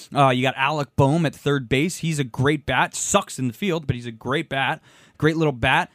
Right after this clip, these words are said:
Second base, you got Jean Segura, who obviously was the hero in the A L C S, pretty much. I mean, if Harper didn't hit that home run, Segura probably wins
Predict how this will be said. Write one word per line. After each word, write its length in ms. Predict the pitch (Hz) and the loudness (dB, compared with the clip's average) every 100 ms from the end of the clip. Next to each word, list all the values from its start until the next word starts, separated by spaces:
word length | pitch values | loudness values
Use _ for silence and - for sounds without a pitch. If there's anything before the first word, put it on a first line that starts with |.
| _ | _
Second 280 | - 165 180 | -6 -4 0
base, 260 | 160 160 147 | 0 0 0
you 60 | |
got 220 | 156 147 123 | 0 0 0
Jean 380 | 131 147 165 | 0 0 0
Segura, 640 | 147 - 131 117 139 160 175 | -2 -2 -2 0 0 2 -2
who 180 | 156 127 | -4 -2
obviously 720 | 135 147 147 127 139 143 170 | 0 0 -2 -4 -2 -2 -4
was 240 | 135 131 113 107 - - _ _ | -8 -8 -8 -16 -20 -20 _ _
the 100 | 123 120 | -12 -12
hero 640 | - 202 208 110 104 143 _ | -2 0 2 0 -4 -12 _
in 160 | 139 131 | -2 2
the 140 | 127 | 2
A 120 | 131 135 | 2 0
L 100 | 113 | -4
C 240 | - 123 | -2 -2
S, 360 | 160 120 - - | 0 -4 -8 -10
pretty 260 | - 135 | -4 0
much. 420 | 117 147 120 - - - 135 | 0 0 -2 -8 -18 -8 0
I 40 | |
mean, 140 | 135 | 0
if 80 | 120 | 0
Harper 260 | 143 143 135 | 0 0 2
didn't 180 | 131 123 | 0 0
hit 120 | 143 | -2
that 160 | 127 120 | -2 -2
home 180 | 123 131 | -2 0
run, 240 | 139 117 _ _ _ - | 0 -2 _ _ _ -8
Segura 380 | - 127 143 135 | -4 2 2 2
probably 320 | 135 123 127 | 0 0 0
wins 320 | 120 135 | 2 0